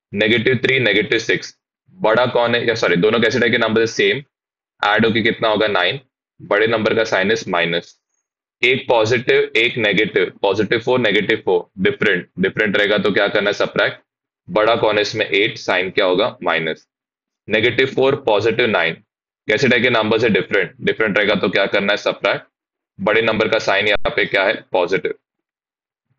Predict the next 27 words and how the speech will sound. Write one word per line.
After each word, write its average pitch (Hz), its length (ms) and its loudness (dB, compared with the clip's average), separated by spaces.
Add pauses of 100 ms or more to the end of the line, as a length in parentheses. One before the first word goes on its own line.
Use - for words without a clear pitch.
(280)
नेगेटिव 117 460 0
वन, 135 140 0
नेगेटिव 107 500 0
थ्री, 85 160 0 (520)
कैसे 113 200 0
टाइप 127 160 2
के 127 60 2
नंबर्स 113 300 2
है? 120 80 2
सेम। 98 360 0 (120)
Same 107 300 -2
रहेगा 107 200 2
तो 104 140 -2
क्या 101 160 0
होगा? 98 360 0
ऐड, 90 280 -2 (440)
बड़े 104 260 0
number 107 260 0
का 107 120 0
sign 95 300 -2
क्या 98 140 -2
होगा? 92 200 0
Minus। 80 600 -6 (540)
नेगेटिव 110 480 0
सिक्स, 139 280 -2
पॉजिटिव 113 460 0
नाइन, 87 340 -2